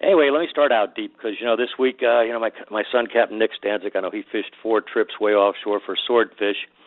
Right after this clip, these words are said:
So for your swordfish addicts, and you gotta be an addict to be fishing in fifteen hundred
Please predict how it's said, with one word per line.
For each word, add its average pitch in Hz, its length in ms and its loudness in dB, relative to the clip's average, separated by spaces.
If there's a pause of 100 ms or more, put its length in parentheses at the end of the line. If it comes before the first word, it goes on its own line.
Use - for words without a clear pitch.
(640)
So 110 100 -2
for 107 140 -6
your 117 180 2
swordfish 120 600 0
addicts, 98 420 0
and 90 80 -16
you 90 80 -10
gotta 98 180 0
be 92 140 -6
an 90 80 -4
addict 95 300 -2
to - 40 -20
be 80 120 -16
fishing 95 320 -8
in 87 100 -14
fifteen 95 400 -12
hundred 90 240 -10